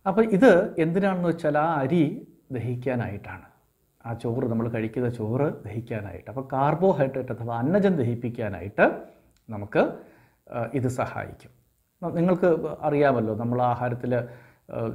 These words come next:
ചോറിൻ്റെ കൂടെയൊക്കെ രസം ഉപയോഗിക്കാറുണ്ട്. അവിടെയും അതിൻ്റെ, ഏഹ്, ആവശ്യം ഇത് തന്നെയാണ്. കാരണം കാർബോഹൈഡ്രേറ്റ് ദഹിപ്പിക്കാനായിട്ട്, അന്നജം ദഹിപ്പിക്കാനായിട്ട് കുരുമുളകിന്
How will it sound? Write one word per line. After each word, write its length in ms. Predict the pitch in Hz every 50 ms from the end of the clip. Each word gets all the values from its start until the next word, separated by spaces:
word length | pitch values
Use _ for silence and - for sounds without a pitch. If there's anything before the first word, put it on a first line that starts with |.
| 117 -
ചോറിൻ്റെ 340 | 123 120 113 117 113 117 110
കൂടെയൊക്കെ 320 | 113 110 107 110 - 117 113 120
രസം 260 | 120 120 - 170 160 127
ഉപയോഗിക്കാറുണ്ട്. 640 | - 113 101 92 92 - - 85 85 - - - - _ _ _ _ _ _ _ _ _ -
അവിടെയും 320 | 151 151 165 180 233 254 226
അതിൻ്റെ, 280 | 180 170 165 165 175 180 175 165 - - - - 139
ഏഹ്, 200 | 135 131 127 123 123 - - - - 131
ആവശ്യം 320 | 127 135 139 135 - 139 123
ഇത് 80 | 117 123 123
തന്നെയാണ്. 460 | 120 120 120 120 113 87 87 92 120 135 -
കാരണം 240 | 127 113 107 120 131 139 131 123
കാർബോഹൈഡ്രേറ്റ് 760 | 120 127 131 147 160 175 156 135 120 110 - 113 107 - 110 107
ദഹിപ്പിക്കാനായിട്ട്, 720 | 101 - 110 107 - 110 - - 98 90 92 92 101 - 165 139
അന്നജം 280 | 123 127 131 143 135 131 113
ദഹിപ്പിക്കാനായിട്ട് 720 | 98 107 107 - 113 - - 98 92 95 101 107 - 220 269 - - - _ -
കുരുമുളകിന് 540 | 123 110 101 95 95 82 80 90 101 151 220